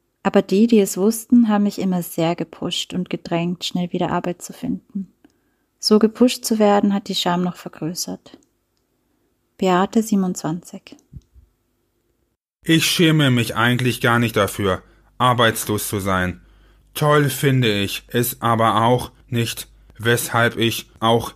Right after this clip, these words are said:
Speaker 2: ungern darüber rede. Vor allem an die Zukunft denke ich nicht so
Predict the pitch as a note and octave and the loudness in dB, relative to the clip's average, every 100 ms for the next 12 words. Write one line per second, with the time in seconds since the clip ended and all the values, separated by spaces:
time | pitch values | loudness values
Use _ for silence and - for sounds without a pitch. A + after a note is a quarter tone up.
0 | _ B2 B2 A#2 A#2 A2+ A2 A2 A2 G#2+ | _ -2 0 2 2 4 2 2 2 2
1 | G#2 G2 F#2 F2 - _ _ _ _ - | 2 0 -2 -4 -10 _ _ _ _ -8
2 | C#3 A2+ A#2 A2 G2 F#2+ - - B2+ C3 | -2 2 2 2 0 -2 -10 -2 2 2
3 | B2 A#2+ B2+ A#2 A2 G2 - - - - | 0 -2 -4 -2 -2 -2 -6 -14 -18 -20
4 | _ A#2+ B2 B2+ G#2+ G#2+ - A#2+ A#2+ - | _ 2 2 0 -2 -2 -2 -2 -2 -2
5 | A2 G2 | -2 -2